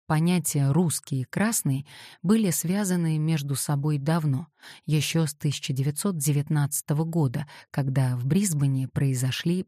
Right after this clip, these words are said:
беспорядки под красным флагом. Но многие из живших в Австралии по-настоящему красных русских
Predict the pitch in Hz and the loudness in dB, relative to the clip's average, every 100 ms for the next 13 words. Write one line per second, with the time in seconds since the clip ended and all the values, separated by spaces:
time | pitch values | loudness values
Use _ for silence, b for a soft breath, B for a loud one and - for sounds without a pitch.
0 | - 151 143 - 135 151 185 - 165 - | 0 0 0 0 0 0 -2 -6 -6 -4
1 | 151 - - 135 - 139 143 - 165 123 | -4 -4 -2 0 0 0 0 0 0 0
2 | 113 156 _ _ _ _ _ _ _ _ | -6 -12 _ _ _ _ _ _ _ _
3 | 165 165 180 247 220 185 180 151 151 185 | 2 4 4 2 0 -4 -2 -2 -2 -2
4 | - 143 - 139 - - 208 214 175 131 | -2 -4 -2 -4 -4 -4 -2 0 0 -2
5 | - 156 156 - 170 185 180 - 147 139 | 0 0 0 -2 -2 -2 -2 0 0 0
6 | - 165 143 - 135 156 190 208 - 139 | 0 0 0 -2 -4 0 0 0 -4 -8